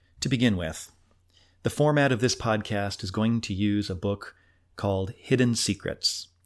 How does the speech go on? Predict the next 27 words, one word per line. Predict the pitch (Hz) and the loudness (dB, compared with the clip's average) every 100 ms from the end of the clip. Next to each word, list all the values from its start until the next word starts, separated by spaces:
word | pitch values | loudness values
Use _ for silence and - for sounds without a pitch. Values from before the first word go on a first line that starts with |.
| _ _ - | _ _ -4
by | 98 | -2
Rami | 95 104 107 107 | 0 0 2 2
Shapiro. | - - 98 90 - - _ _ _ _ _ _ _ _ _ _ _ _ | 0 -2 -4 -4 -6 -10 _ _ _ _ _ _ _ _ _ _ _ _
Let | 127 | 0
me | 127 | 2
give | 123 | 2
you | 117 104 | 2 2
a | |
few | - 107 | 4 2
words | 98 92 90 | 2 -2 -4
about | 90 90 90 | -4 -4 -4
the | - | -6
author. | 101 85 - 117 - _ _ _ _ _ _ _ _ _ - - - - - | -4 -6 -8 -12 -16 _ _ _ _ _ _ _ _ _ -16 -16 -18 -16 0
Shapiro | - 160 147 151 143 | 2 6 8 8 4
is | 135 | 4
considered | 147 - 127 127 127 - _ _ - | 0 2 2 2 0 -8 _ _ -4
a | 113 | 0
Zen | 95 120 127 131 147 | 2 4 4 0 -4
rabbi, | 110 107 104 113 127 131 _ _ - _ _ _ _ _ - | -2 0 0 0 -2 -6 _ _ -20 _ _ _ _ _ -6
a | 87 | -6
holy | - 113 120 | 2 2 4
rascal, | 98 98 107 - 127 127 127 _ _ _ _ - _ - | 2 0 0 0 0 -2 -6 _ _ _ _ -20 _ -4
and | 98 | -2
a | 92 | 0
thirty-second | 123 117 113 113 110 107 | 2 2 2 0 0 0
degree | 107 110 | 2 2
Mason. | 104 107 - 123 123 | 2 0 0 -2 -4